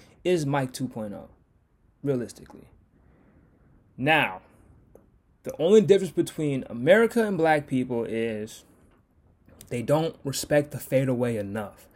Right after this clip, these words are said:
There are some out there that will say that, "I got it from a black person." There are some people out there that will say that, but most of the time, a good portion of the time,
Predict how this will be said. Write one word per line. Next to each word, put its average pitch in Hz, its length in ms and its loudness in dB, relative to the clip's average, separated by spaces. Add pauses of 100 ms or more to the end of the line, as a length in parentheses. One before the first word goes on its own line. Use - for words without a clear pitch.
(240)
There 254 140 8
are 262 60 10
some 190 240 0
out 160 120 -2
there 151 140 2
that 143 240 4
will 135 300 0
say 131 240 -4
that, 120 380 -6
"I 113 100 -4
got 117 160 -4
it 117 60 -10
from 113 120 -10
a 107 60 -6
black 101 260 -12
person." 117 400 -8 (320)
There 330 160 2
are 330 40 6
some 220 240 0
people 165 180 2
out 143 140 2
there 135 80 0
that 131 120 2
will 120 100 -6
say 120 200 -10
that, 117 220 -6 (300)
but 156 340 2 (920)
most 214 240 6
of 214 60 0
the 196 80 -4
time, 120 460 -2 (360)
a 170 60 0
good 330 200 4
portion - 320 12
of 151 120 2
the 131 40 -2
time, 120 440 -4